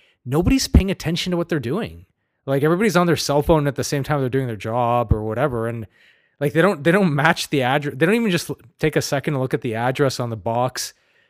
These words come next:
to compare and contrast it with the home they're delivering it to. So I'm sure this guy, the FedEx guy, delivered it to the wrong fucking place. And now I don't know what I have to do to fix their problem. But anyways, whatever. So I'm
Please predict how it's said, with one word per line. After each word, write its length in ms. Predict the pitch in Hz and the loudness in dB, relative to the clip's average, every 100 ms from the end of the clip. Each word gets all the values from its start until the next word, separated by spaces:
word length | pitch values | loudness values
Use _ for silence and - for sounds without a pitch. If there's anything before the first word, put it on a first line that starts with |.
| _ - | _ -16
to 100 | - | -6
compare 360 | 151 120 131 | 0 2 2
and 120 | 135 135 | -2 -4
contrast 540 | 127 - 120 123 - | -6 -2 -2 -2 -4
it 40 | |
with 100 | 117 | -8
the 100 | 113 | -8
home 460 | 90 131 170 101 95 | -4 0 0 -2 -8
they're 320 | 95 113 107 | -6 -4 -6
delivering 380 | 95 117 139 143 | -8 -8 -4 -4
it 80 | 107 | -4
to. 140 | 117 | -8
So 220 | 101 131 | -4 -4
I'm 140 | 123 196 | -4 -4
sure 180 | - 254 | -2 -2
this 140 | 202 | 0
guy, 380 | 151 143 147 143 _ _ _ - | 2 4 4 2 _ _ _ -10
the 80 | 127 | -2
FedEx 320 | 143 135 - | 0 -2 0
guy, 160 | 143 | 0
delivered 320 | 113 120 123 131 | 0 -2 -2 -4
it 100 | - | -4
to 100 | 120 | -6
the 60 | |
wrong 260 | 113 113 120 | -4 -4 -4
fucking 300 | 127 117 107 | -4 -4 -6
place. 360 | 127 110 101 | -4 -4 -6
And 80 | 117 | -8
now 360 | 113 117 113 101 _ _ _ - | -4 -2 -2 -4 _ _ _ -8
I 80 | 127 | -2
don't 120 | 135 | 0
know 60 | |
what 140 | 127 135 | 2 2
I 40 | |
have 160 | 131 123 | 2 0
to 80 | 120 | -4
do 140 | 127 | -4
to 320 | 117 107 101 - _ _ - | -2 -4 -6 -12 _ _ -6
fix 320 | 139 - - | -6 -6 -14
their 260 | 101 135 160 | -8 -4 -4
problem. 540 | - 110 113 131 131 _ _ _ _ _ _ _ - | -2 -4 -4 -6 -8 _ _ _ _ _ _ _ -8
But 300 | 117 120 120 - _ _ _ _ _ _ _ - | 0 0 0 -10 _ _ _ _ _ _ _ 2
anyways, 480 | 196 233 202 190 151 | 8 12 12 10 8
whatever. 520 | 175 139 120 127 117 - | 6 6 2 0 -2 -6
So 560 | - 160 151 151 156 156 | -2 6 8 10 10 6
I'm 160 | 135 | 2